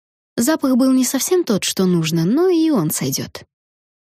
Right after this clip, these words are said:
Когда мой супруг вернётся, магия уже выветрится. Надеюсь. Несколько долгих минут я лихорадочно ходила по комнате, а затем всё же заставила себя сесть на кровать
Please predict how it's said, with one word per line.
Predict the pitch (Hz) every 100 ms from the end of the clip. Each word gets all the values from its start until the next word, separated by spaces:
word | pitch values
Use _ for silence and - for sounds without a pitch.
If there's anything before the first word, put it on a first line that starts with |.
| _
Когда | 202 202 233
мой | 226
супруг | 214 220 - 208
вернётся, | 185 180 202 302 - - 165
магия | 170 180 180 180 180
уже | 180 165 165
выветрится. | 190 226 160 - - - 175 _ _ _ _ _ _
Надеюсь. | 269 277 226 147 110 - - _ _ _ _ _ _ _ _ _ _ 180
Несколько | 196 233 - 226 240
долгих | 196 202 202 196
минут | 202 185 180 233 226
я | 214
лихорадочно | 202 - 185 185 233 226 233
ходила | 214 202 180 214
по | 208
комнате, | 220 - 196 165 156 - 147 -
а | 180
затем | 170 170 - 294 311
всё | 294 - 220
же | 220
заставила | 214 220 - 240 226 214
себя | - 180
сесть | 196 - 170
на | 160 151
кровать | 151 165 208 -